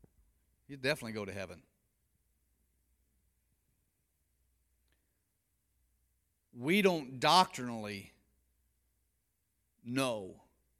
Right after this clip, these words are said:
about the nature of God. When I say we, I mean a society, not necessarily this church. And so what happens is when God brings correction,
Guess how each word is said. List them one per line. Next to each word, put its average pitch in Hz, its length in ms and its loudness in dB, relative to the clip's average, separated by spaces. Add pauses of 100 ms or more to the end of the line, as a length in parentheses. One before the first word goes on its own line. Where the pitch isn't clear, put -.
(4000)
about 120 340 0 (1800)
the 135 140 -6
nature 139 480 -2
of 104 140 -8
God. 98 420 -6 (720)
When 123 100 -8
I 127 40 -6
say 127 180 -6
we, 107 280 -8
I 101 40 -10
mean 107 180 -10
a 101 60 -12
society, 95 540 -10
not 104 140 -10
necessarily 98 500 -8
this - 200 -14
church. - 400 -18 (1600)
And 151 120 -4
so 196 140 8
what 180 120 8
happens 202 500 6
is 165 180 2
when 165 240 -2
God 170 340 8
brings 160 300 2
correction, 143 760 -4